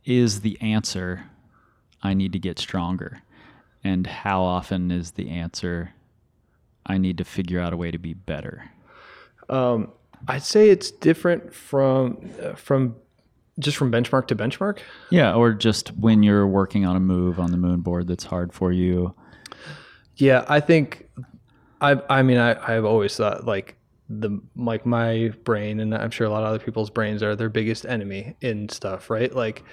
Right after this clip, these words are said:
Speaker 2: me walking up and looking at Black Beauty, and the first time I saw it, or the first time I saw Go Big or Go Home, and being, "I'll never do that," that's not a great place to start, right?
Speaker 1: Right,
Speaker 2: That, that's
Speaker 1: right.
Speaker 2: not a positive mindset to start in.
Speaker 1: Sure.
Speaker 2: Um, and that's already, I'm overcoming that. So I'd say more often than not, it's,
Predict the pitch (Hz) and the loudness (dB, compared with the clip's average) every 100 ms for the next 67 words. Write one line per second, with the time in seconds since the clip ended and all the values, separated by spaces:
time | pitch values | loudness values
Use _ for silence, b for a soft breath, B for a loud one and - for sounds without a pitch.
0 | B B B - 143 147 165 156 135 127 | B B B -6 0 2 2 4 2 2
1 | 131 120 120 120 117 107 113 120 113 101 | 0 2 0 0 -2 0 0 0 0 0
2 | 104 104 - 107 110 107 - - 104 - | 0 -2 -2 -2 -2 -2 -6 -8 -8 -2
3 | 117 - 135 123 - 107 104 104 104 113 | -2 2 0 0 0 -2 -2 -6 -6 -6
4 | 110 117 110 - 110 107 107 110 107 104 | -4 -4 -4 -2 -2 -2 -6 -6 -4 -2
5 | 110 110 107 95 104 104 104 104 98 104 | -2 0 -2 -2 -6 -6 -8 -6 -6 -4
6 | 107 104 101 110 123 - - - 123 - | -4 -4 -6 -2 -2 -2 -10 -6 -4 -2
7 | 131 - 143 - 147 139 139 120 - 165 | -4 0 0 2 4 4 4 2 0 0
8 | 117 104 120 95 123 120 120 98 127 107 | 2 2 2 4 2 2 2 2 2 0
9 | - 117 123 120 107 107 117 120 - - | 2 2 4 0 0 -2 0 0 0 -8
10 | - 110 123 147 160 B B - 92 90 | -6 -2 0 -2 -6 B B -6 -4 -2
11 | 113 104 101 - - 110 107 107 - 120 | -2 -2 -6 -8 -4 -2 -2 -4 0 2
12 | 120 120 110 107 104 - 101 101 113 120 | 4 2 0 0 -2 -4 -6 -4 -2 -2
13 | 98 - 101 101 101 B B B 123 - | -4 -8 -6 -6 -8 B B B 0 2
14 | 131 120 123 120 107 101 127 120 - 110 | 2 2 2 0 -2 -2 -2 -2 0 0
15 | - - | -2 -16